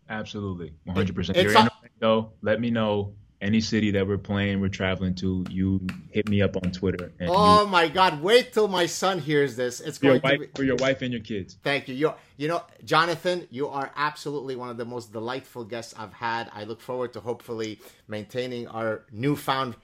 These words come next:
Speaker 2: friendship. Thank you so much for coming on. I'll say goodbye offline with you.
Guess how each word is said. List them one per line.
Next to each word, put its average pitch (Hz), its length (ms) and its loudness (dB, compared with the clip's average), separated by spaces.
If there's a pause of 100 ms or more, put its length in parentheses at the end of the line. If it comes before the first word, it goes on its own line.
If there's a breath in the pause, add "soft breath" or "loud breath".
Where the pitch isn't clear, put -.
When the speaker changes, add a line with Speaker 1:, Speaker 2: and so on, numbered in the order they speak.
(120)
Speaker 2:
friendship. 131 640 -4 (680)
Thank 143 260 -2
you 139 60 -2
so 143 120 0
much 127 200 -2
for 127 80 -8
coming 131 220 -4
on. 127 140 -2
I'll 117 160 -2
say 160 220 2
goodbye 127 600 2
offline 131 500 -4
with 120 140 -2
you. 120 280 0